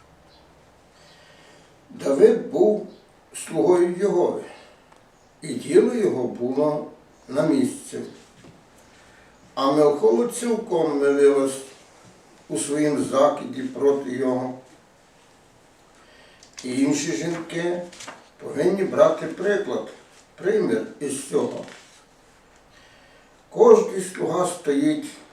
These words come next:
або в пабі своєму панові, або в Господеві, а не якісь одиниці. Цим чином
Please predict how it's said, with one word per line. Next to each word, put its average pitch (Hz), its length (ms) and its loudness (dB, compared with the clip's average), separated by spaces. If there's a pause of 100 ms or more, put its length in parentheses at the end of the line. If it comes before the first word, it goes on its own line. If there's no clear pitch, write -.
(600)
або 131 520 0 (800)
в - 160 -12
пабі 143 400 8 (100)
своєму 127 500 -4 (160)
панові, 123 540 -2 (680)
або 123 240 0
в - 440 -10
Господеві, 120 600 -4 (2250)
а 175 240 4
не 208 300 4 (320)
якісь 127 560 -8
одиниці. 120 560 -8 (2250)
Цим 214 340 2
чином 143 640 -2